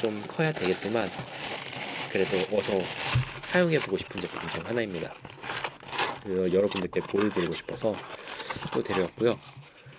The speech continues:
그 다음에 이것도 다, 이 다음 캔들도 실제로 사용을 하지는 못했는데, 아직은 사용을 못했는데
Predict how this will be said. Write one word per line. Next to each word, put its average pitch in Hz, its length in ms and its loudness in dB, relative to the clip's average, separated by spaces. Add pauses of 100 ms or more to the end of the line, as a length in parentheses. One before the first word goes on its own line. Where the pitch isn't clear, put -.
(180)
그 147 100 2
다음에 156 440 6 (300)
이것도 147 640 8 (100)
다, 120 240 4 (120)
이 123 160 0
다음 113 320 2
캔들도 131 560 4 (360)
실제로 185 420 2
사용을 165 360 2
하지는 156 240 0
못했는데, 98 680 -2
아직은 117 340 0
사용을 127 220 -4
못했는데 92 560 -6